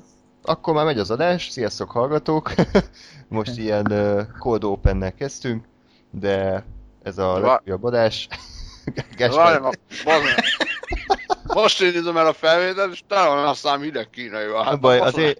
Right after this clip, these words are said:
Speaker 1: az én kógráfom most megy, ennek ele-, ennek örömére, úgyhogy megérezte, hogy, hogy most kell.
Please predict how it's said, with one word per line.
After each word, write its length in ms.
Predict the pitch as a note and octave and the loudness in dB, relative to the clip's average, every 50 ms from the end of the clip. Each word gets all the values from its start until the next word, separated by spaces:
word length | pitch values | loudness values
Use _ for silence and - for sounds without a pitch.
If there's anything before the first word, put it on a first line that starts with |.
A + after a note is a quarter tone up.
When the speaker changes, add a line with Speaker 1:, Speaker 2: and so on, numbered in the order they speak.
| - _ | -6 _
Speaker 1:
az 140 | - B2 B2 | -4 -2 0
én 140 | D3 D3 C3 - | 0 0 0 0
kógráfom 600 | - C3 B2+ A#2 A#2+ A2+ A2 G#2+ - - A#2+ G#2+ | 0 -2 0 0 2 2 2 2 0 -4 -8 -6
most 260 | G#2 G#2+ G#2 - - | -4 -6 -6 -8 -6
megy, 260 | A2+ A#2+ B2+ C3+ B2+ | -6 -4 -4 -4 -4
ennek 360 | - A#2+ A#2+ A2+ G#2+ G2+ - A#2 | -4 -4 -4 -4 -4 -6 -6 -6
ele-, 260 | A2+ A2+ A2+ A#2 - - | -6 -4 -6 -6 -8 -8
ennek 480 | A2 A2 - - A#2 A#2 A2 G#2 - | -8 -8 -6 -6 -6 -4 -6 -6 -4
örömére, 520 | A#2 A2+ A#2 A#2 A#2+ A#2+ A#2 A#2 A#2 A2+ A2+ | -4 -2 -2 -2 -2 -2 -2 0 0 0 -2
úgyhogy 400 | A#2 A2 - - - G#2+ G2+ G#2 | -4 -6 -8 -6 -4 -4 -2 -2
megérezte, 580 | G#2+ G#2 G2+ G2 G2 F#2+ F#2+ - - - G#2+ | -2 -4 -4 -4 -4 -4 -4 -6 -6 -4 -4
hogy, 200 | G2+ G2+ G2+ G2 G2 - _ _ _ _ _ _ _ _ _ _ | -2 -2 -2 -4 -6 -12 _ _ _ _ _ _ _ _ _ _
hogy 100 | - G2 G2 | -10 -8 -8
most 200 | F#2+ F#2+ - - | -8 -8 -6 -2
kell. 300 | - A#2+ C3+ D#3 F3 | 0 2 2 2 0